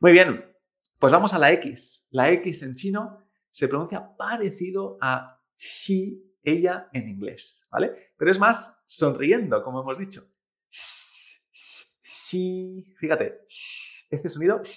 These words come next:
xi, ¿eh? Xi, parecido también a la X que hacemos en español,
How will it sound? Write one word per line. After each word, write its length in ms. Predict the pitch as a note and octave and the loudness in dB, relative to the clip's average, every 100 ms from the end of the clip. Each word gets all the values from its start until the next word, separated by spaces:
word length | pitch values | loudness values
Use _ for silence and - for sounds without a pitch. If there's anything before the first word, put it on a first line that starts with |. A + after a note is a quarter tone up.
| - - - - - - _ _ _ _ _ | -10 -14 -18 -20 -20 -20 _ _ _ _ _
xi, 840 | - - - - F#3 F#3 F#3 F#3 F#3 F#3+ F#3+ - | -10 -4 -4 -2 0 0 -2 -8 -14 -20 -20 -14
¿eh? 240 | C#3 - _ | -14 -14 _
Xi, 680 | - - - G3 G3 F#3+ F#3+ | -4 -2 0 0 0 -2 2
parecido 380 | D3 F3 D4 C4 | 2 4 0 -2
también 320 | D#3+ F3+ D3 - _ _ | -2 -2 -4 -10 _ _
a 120 | C3 | 4
la 120 | B2+ | 6
X 200 | D3+ D#3 | 4 0
que 60 | D3+ | -6
hacemos 280 | B2+ C3+ B2 | -12 -12 -12
en 60 | B2 | -14
español, 520 | - A#2+ G#3 D4 | -14 -10 -10 -10